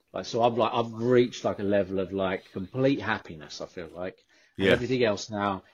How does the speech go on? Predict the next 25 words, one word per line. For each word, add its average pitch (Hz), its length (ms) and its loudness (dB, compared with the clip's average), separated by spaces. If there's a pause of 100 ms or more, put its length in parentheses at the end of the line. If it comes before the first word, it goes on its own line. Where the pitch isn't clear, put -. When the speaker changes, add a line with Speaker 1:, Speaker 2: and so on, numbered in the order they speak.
(120)
Speaker 1:
is, 95 120 -8
like, 95 220 0
extra 101 440 -4
shit - 400 -2 (280)
to 101 100 -6
me. 127 220 0
So 107 240 2
I'm, 101 140 4
Speaker 2:
Yeah, 104 280 6
yeah, 104 160 4
Speaker 1:
I'm 107 80 6
fully 104 300 2
Speaker 2:
yeah. 104 60 6
Speaker 1:
happy. 95 440 -2 (400)
I'm 196 60 -2
Speaker 2:
That's 131 140 0
Speaker 1:
fully 110 180 4
Speaker 2:
amazing. 92 420 2
Speaker 1:
happy. - 80 -10 (580)
And, 95 200 -2
um, 90 480 0 (420)
yeah, 87 280 0
I 92 140 0
try 113 440 2
and, 98 320 -2